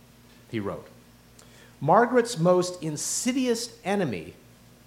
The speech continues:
is her zestfulness, her unflagging interest in things. A girl as frail as Margaret simply has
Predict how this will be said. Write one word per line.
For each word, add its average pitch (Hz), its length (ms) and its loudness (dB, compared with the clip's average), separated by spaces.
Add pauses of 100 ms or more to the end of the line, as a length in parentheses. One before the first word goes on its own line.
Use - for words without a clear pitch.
(100)
is 160 200 -2
her 220 140 4
zestfulness, 143 1000 -4 (500)
her 190 180 2
unflagging 208 840 4 (320)
interest 208 640 2
in 107 200 -8
things. - 720 -10 (840)
A 147 80 -4
girl 214 360 6
as 170 220 0
frail 175 360 2
as 147 120 0
Margaret 135 580 0
simply 170 420 -2
has 123 420 -2